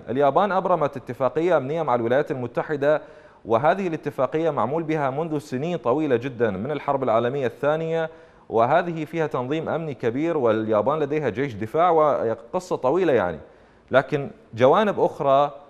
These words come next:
يهملها هؤلاء السياسيون داخل العملية السياسية بذكرها، آه، أمام وسائل الإعلام وفي العلن،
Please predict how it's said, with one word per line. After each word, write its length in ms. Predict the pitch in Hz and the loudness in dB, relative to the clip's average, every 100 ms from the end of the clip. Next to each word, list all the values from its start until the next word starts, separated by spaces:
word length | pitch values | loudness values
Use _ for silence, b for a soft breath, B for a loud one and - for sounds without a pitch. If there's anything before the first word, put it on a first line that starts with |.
| - | -6
يهملها 840 | 120 127 110 165 233 139 104 101 | -2 -2 -2 -2 0 2 0 2
هؤلاء 280 | 92 110 120 | 0 0 0
السياسيون 720 | 113 113 98 - 107 113 107 | -2 -4 -6 -6 -6 -2 0
داخل 240 | 104 107 104 | 0 -4 -4
العملية 380 | 87 101 110 90 | -4 -4 -4 -6
السياسية 560 | - 95 90 - 110 | -6 -6 -6 -6 -6
بذكرها، 680 | 98 104 170 123 101 87 82 B B B B B _ _ - | -4 -6 -6 -8 -4 -4 -6 B B B B B _ _ -4
آه، 320 | 92 90 107 | -2 0 -2
أمام 280 | 123 147 127 | -2 0 2
وسائل 420 | 101 98 120 104 | 0 2 0 0
الإعلام 520 | 95 85 101 120 113 | 0 0 0 -2 -4
وفي 160 | 95 117 | -6 -4
العلن، 440 | 95 110 127 | -2 0 -2